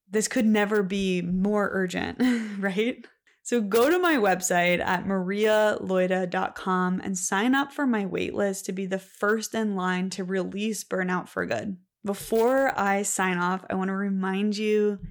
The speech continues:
to go and review and rate this podcast. When you do, take a screenshot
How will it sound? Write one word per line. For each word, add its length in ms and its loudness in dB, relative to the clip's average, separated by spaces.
to 580 0
go 360 2
and 280 -4
review 580 -2
and 280 -2
rate 400 0
this 260 -2
podcast. 1040 -2
When 320 2
you 240 6
do, 340 -2
take 220 -4
a 40 -2
screenshot 1120 -2